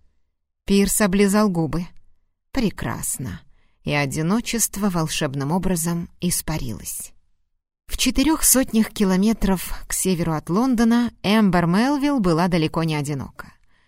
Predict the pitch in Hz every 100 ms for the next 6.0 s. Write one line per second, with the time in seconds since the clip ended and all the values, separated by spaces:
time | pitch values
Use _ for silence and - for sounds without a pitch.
0 | _ _ - 320 349 - 349 311 277 320
1 | 254 240 233 262 - 208 202 220 214 -
2 | 214 240 214 202 208 - 202 185 185 185
3 | 175 170 143 156 147 175 _ _ _ _
4 | _ _ _ - 214 202 196 196 190 180
5 | 180 170 165 180 180 277 208 165 160 151